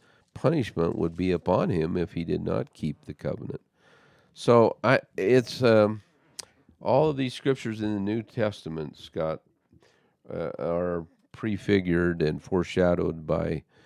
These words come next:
the, um, the sacrifices and the scriptures of the Old Testament and the Book of Mormon. I mean, in the Book of Mormon, Scott, they clearly understood,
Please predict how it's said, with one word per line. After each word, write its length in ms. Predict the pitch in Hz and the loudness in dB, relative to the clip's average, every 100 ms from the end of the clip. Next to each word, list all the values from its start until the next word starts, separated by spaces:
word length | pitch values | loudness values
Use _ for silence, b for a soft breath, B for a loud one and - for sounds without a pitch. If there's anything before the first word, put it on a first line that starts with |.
| b b - | b b -10
the, 460 | 82 80 80 80 | -4 -2 -2 -2
um, 300 | 80 78 76 - _ _ _ - b b b - | -2 -2 -6 -12 _ _ _ -20 b b b -18
the 340 | 82 85 80 78 | -8 -4 -2 -2
sacrifices 1120 | - 95 98 82 - 85 87 - 85 82 78 | 2 2 2 -4 0 0 0 -2 -6 -4 -4
and 160 | 76 | -6
the 80 | 80 | -6
scriptures 540 | - 87 80 - 73 73 | -6 -6 -6 -8 -8 -10
of 100 | 71 | -8
the 140 | 73 | -6
Old 180 | 82 82 | -6 -6
Testament 460 | 69 69 - - - _ b b | -10 -10 -10 -12 -12 _ b b
and 240 | - 147 175 | 6 6 6
the 60 | |
Book 220 | 160 180 | 0 0
of 60 | 156 | 2
Mormon. 360 | 160 175 110 - _ _ _ _ | 2 2 0 -4 _ _ _ _
I 120 | - 110 | 0 4
mean, 220 | 131 127 | 6 6
in 100 | 131 | 6
the 60 | 143 | 4
Book 220 | 143 143 | 2 2
of 60 | 120 | 4
Mormon, 320 | 147 147 92 | 4 4 0
Scott, 300 | - 98 87 | 2 4 6
they 140 | 131 139 | 4 2
clearly 560 | - 131 160 101 82 | 2 6 6 6 4
understood, 640 | 82 80 - - 78 78 | 2 0 -4 0 2 2